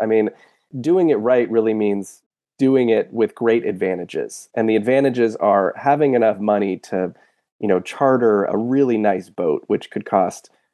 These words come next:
anywhere from ten to a hundred thousand dollars a day.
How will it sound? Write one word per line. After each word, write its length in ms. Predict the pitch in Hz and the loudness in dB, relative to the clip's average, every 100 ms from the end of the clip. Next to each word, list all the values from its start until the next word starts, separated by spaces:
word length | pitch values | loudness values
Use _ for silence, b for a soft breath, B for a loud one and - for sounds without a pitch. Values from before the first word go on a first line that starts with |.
| _ - | _ -4
anywhere 320 | 135 135 113 | 0 2 0
from 200 | 104 95 | -2 -6
ten 320 | - 143 131 | -2 0 0
to 100 | 127 | 0
a 80 | 90 | 0
hundred 320 | - 123 117 | -2 -4 -2
thousand 300 | 104 98 95 | 0 0 0
dollars 500 | 92 92 90 71 - - | -2 -2 -2 -4 -6 -6
a 80 | - | -2
day. 420 | 90 78 50 - | 0 -2 -2 -8